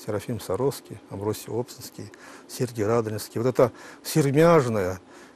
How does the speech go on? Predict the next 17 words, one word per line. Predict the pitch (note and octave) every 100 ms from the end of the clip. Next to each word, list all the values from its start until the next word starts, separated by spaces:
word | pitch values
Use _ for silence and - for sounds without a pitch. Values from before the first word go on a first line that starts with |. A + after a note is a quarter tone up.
| -
не-, | G#2+ C3+ D3 C#3 B2+
неуемная, | C3 D3+ D#3 C#3 F3+ F3 D3 B2 A2
клокочущая | - B2 C3 F3+ - C3+ - B2+
лава, | G#2+ A#2 D#3+ F#3+ D3+ G2+ F2+ - - - _ -
такая | - A2
энергетическая | A#2 A2+ B2 - C3+ - A2+ - G#2
лава | G#2+ A#2 G#2 F#2+
нашего | G#2 - G#2 F#2+ - -
народа, | G#2+ G#2 C#3 E3+ A2 F2 - - - - - - _ _ -
а | C3
ее | D#3
постоянно | C#3+ C3+ D#3+ E3+ C3+
загоняет | B2 B2+ D#3 D3+
в | B2
некое | D3 C#3 B2
прокрустово | B2 A#2 C#3+ C#3+ - C3
ложе, | B2+ C3+ B2 F2+